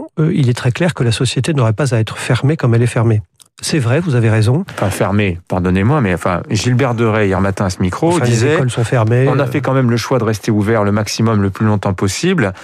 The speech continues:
Speaker 2: au prix que l'on connaît, plusieurs centaines de morts par jour. Tant que l'hôpital tient, on maintient ouvert un maximum. Alors là, effectivement, en ce moment, vous dites, vous avez raison, les écoles
Speaker 1: Bah
Speaker 2: sont
Speaker 1: oui,
Speaker 2: fermées.
Speaker 1: les écoles sont fermées, les restaurants sont fermés, les boutiques sont fermées. Non, la société est fermée, malheureusement. Enfin,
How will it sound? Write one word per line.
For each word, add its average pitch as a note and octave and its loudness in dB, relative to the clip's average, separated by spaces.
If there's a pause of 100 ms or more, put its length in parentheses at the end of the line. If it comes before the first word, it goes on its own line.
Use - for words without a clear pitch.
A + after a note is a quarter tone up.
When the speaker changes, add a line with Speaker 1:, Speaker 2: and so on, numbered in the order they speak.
(220)
Speaker 2:
au A#2+ 0
prix C#3+ -4
que A#2 -2
l'on G#2 2
connaît, A#2+ 0
plusieurs G#2+ -2
centaines G#2+ -2
de G2+ 2
morts G2 0
par F2+ -2
jour. D#3 2 (320)
Tant E3 -2
que C3+ -4
l'hôpital G2 0
tient, E3 0
on A2 0
maintient G2+ 0
ouvert A2 0
un F#2 0
maximum. G#2 0
Alors F2+ -2
là, A#2 0
effectivement, G#2 -2
en F#2 0
ce - -8
moment, G2 0
vous F2 -2
dites, F#2 -2
vous F#2 -2
avez F2 0
raison, A2+ 0
les F2 -4
écoles - 0
Speaker 1:
Bah A#2 2
Speaker 2:
sont B2+ 2
Speaker 1:
oui, C#3+ 2
Speaker 2:
fermées. B2 2
Speaker 1:
les C3 2
écoles D3+ 0
sont C3 -2
fermées, C#3 0
les D#3 2
restaurants C3+ 0
sont B2 -2
fermés, C#3+ 2
les C#3+ 0
boutiques B2 0
sont B2+ 0
fermées. C3+ 2
Non, C3 0
la A2 0
société E3+ -2
est E3+ 2
fermée, D3+ 0
malheureusement. D3 2 (160)
Enfin, C#3+ -2